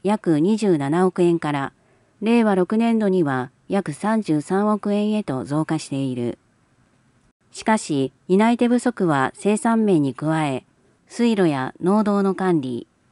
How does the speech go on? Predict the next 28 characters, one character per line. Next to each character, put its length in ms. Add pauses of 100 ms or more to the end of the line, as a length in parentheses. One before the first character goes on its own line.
(100)
鳥 220
獣 180
害 200
対 200
策 280
な 160
ど、 300 (400)
地 180
域 140
農 200
業 140
を 60
支 120 (100)
え 140
る 100
機 140
能 160
に 140
も 300
影 180
響 240
を 120
及 120
ぼ 120
し 80
て 120
い 100
る。 220